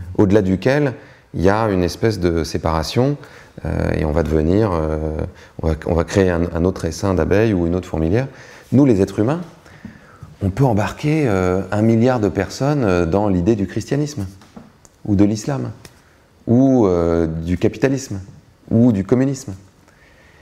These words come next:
Comment ? Pour lui, c'est grâce au langage, à notre capacité à partager de la subjectivité,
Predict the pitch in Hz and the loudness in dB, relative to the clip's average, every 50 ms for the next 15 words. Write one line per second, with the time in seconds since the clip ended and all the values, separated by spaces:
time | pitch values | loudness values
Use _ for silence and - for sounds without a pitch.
0 | _ _ - - _ _ _ _ _ - 127 117 117 113 113 - - - - _ | _ _ -20 -20 _ _ _ _ _ 2 2 2 2 -2 -4 -10 -18 -20 -20 _
1 | _ _ - _ _ _ _ _ _ _ - 104 104 113 123 156 160 160 - 107 | _ _ -20 _ _ _ _ _ _ _ 2 2 2 2 0 -2 -2 0 0 0
2 | 87 95 113 139 147 143 - - - - - - - 110 98 95 90 92 92 98 | 0 2 0 0 0 -2 -6 -8 -10 -14 -18 -4 0 2 2 4 2 2 2 2
3 | 110 147 175 180 160 123 113 - - - _ _ _ _ _ _ 95 92 95 95 | 2 0 -2 -4 -6 -8 -10 -12 -16 -20 _ _ _ _ _ _ 2 2 2 2
4 | - - 98 - 95 - - - 113 92 - - 117 - - 123 110 95 110 98 | 2 0 2 2 0 -4 0 0 0 0 2 0 -2 0 2 0 0 0 2 0
5 | 92 82 - - 90 82 87 - - - 85 82 82 - 131 143 170 | 0 -2 -2 -4 -2 -2 -2 -4 -4 -6 -6 -6 -2 -2 -4 -4 -4